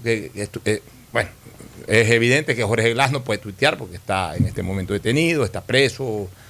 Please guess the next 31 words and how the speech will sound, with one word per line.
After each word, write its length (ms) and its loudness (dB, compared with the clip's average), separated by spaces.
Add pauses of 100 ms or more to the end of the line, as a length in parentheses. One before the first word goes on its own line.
(240)
Alexis 460 2
Mera 300 6
tampoco, 680 0
deben 320 0
tener 400 -4
absoluta 540 -2
restricción 640 -2 (640)
del 160 6
uso 180 0
del 80 2
celular. 720 2 (560)
Eh, 680 -2
la 120 2
señora 320 6
Duarte, 380 0
pues, 200 -10
por 160 0
último, 340 0
está 200 2
en 100 0
una, 340 0 (880)
en 120 6
una 140 6
embajada, 640 4 (460)
tampoco 340 -6
puede 240 0
hacer 160 0
ningún 240 -2
tipo 240 -4
de 60 -6
pronunciamiento. 1000 -2